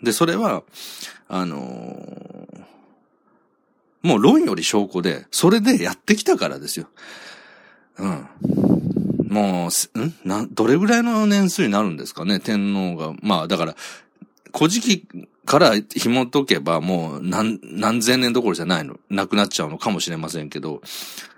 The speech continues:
もう僕がね、あの、大好きで、多少勉強した明治維新のあの前後だって、本当にあの、うーん、天皇がどういうふうに、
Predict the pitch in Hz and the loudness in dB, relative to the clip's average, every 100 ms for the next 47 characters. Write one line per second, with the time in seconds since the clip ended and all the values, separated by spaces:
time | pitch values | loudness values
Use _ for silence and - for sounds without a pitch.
0 | _ _ - - _ _ - 123 120 92 | _ _ -20 -20 _ _ -2 2 2 2
1 | 90 - 78 104 107 107 113 135 196 151 | -2 -8 -4 -2 0 0 0 2 0 0
2 | - - 92 90 82 67 62 52 50 50 | -6 -6 -2 -2 -6 -8 -10 -12 -12 -12
3 | - 92 107 98 - 85 80 82 82 80 | -6 2 2 2 -2 -6 -4 -4 -4 -6
4 | - - 98 - 180 127 - - - 98 | -8 -4 0 4 4 4 0 -12 -8 -4
5 | 90 82 90 80 90 92 101 95 104 101 | -4 -2 -4 -4 -2 0 0 2 2 2
6 | 92 80 80 80 80 92 82 73 73 - | 0 -4 -6 -4 -2 -2 -2 -8 -10 -4
7 | 90 82 - - - - - 175 175 180 | -4 -2 -8 -14 -16 -8 -2 0 2 0
8 | 165 156 147 131 - _ _ _ _ _ | 2 0 0 -2 -4 _ _ _ _ _
9 | _ _ _ - - - - - - - | _ _ _ -18 -10 -6 -6 -8 -10 -12
10 | - - _ _ 90 90 87 82 78 69 | -12 -20 _ _ -8 -6 -4 -6 -8 -10
11 | 62 69 60 - - - - - - 147 | -12 -14 -16 -14 -14 -16 -20 -4 2 4
12 | 160 147 104 117 71 58 98 101 107 101 | 6 4 4 2 0 -6 -6 0 2 4
13 | 87 85 120 92 | 0 0 0 -2